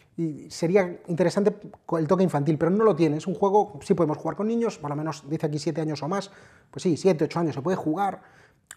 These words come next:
pero no es un juego de corte infantil. Y por tanto, siendo un juego adulto, hay muchas otras opciones. Chefs no nos aporta nada, salvo un poco la temática. Y de hecho, en, en cuanto a juego de gestión de trabajadores, es demasiado simplón. Es decir, hay otros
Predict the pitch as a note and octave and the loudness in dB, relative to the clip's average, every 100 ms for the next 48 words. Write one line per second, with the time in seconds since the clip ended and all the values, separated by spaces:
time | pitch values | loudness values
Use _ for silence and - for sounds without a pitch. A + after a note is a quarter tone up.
0 | - G3+ A#3 A3+ F#3 G#3 G#3 E3+ F3+ F#3 | 2 4 4 0 2 4 4 4 2 0
1 | C#3+ C#3+ B2+ B2 B2 _ F#3 G3+ G3+ F3+ | -2 -4 -6 -10 -12 _ -2 0 2 0
2 | - B3 A3+ A3+ G3+ - D#3+ A#3 D3 D3+ | 0 -2 2 2 2 0 0 0 0 -6
3 | - _ _ _ _ _ _ _ G#3 A3 | -8 _ _ _ _ _ _ _ 2 2
4 | A3 - G3 G#3+ G3+ F#3+ F#3 D#3+ C#3 E3 | 0 -8 0 2 2 0 0 -2 0 -2
5 | C#3+ G#3 - A3 E3+ D#3+ F3 E3 D3+ E3 | 0 -4 -2 -4 -2 -4 -4 -4 -2 -2
6 | B2 B2+ D3+ C#3 C#3 D3+ D#3+ F3 D3+ E3+ | -4 -6 -8 -8 -10 -8 -2 -2 -2 -4
7 | C#3+ B2+ - - - - _ F3+ G#3 G#3+ | -4 -8 -12 -14 -20 -20 _ 8 10 10
8 | E3 D#3+ - D3+ D3+ D#3 D#3 D#3 - A3 | 2 -2 -4 -4 -2 -2 0 0 2 2
9 | G#3 G3 G#3 G3 F3+ E3+ G3+ G3+ F#3 F3+ | 2 -4 -2 -2 -2 -2 -2 -2 -2 -2
10 | F3+ F#3 D#3+ D3 G3+ D3+ B2 C#3+ D#3 D#3 | 0 -2 -2 2 4 2 -2 -6 -4 -2
11 | D3+ F3 G#3 G3 F#3 - | -2 0 0 0 -6 -8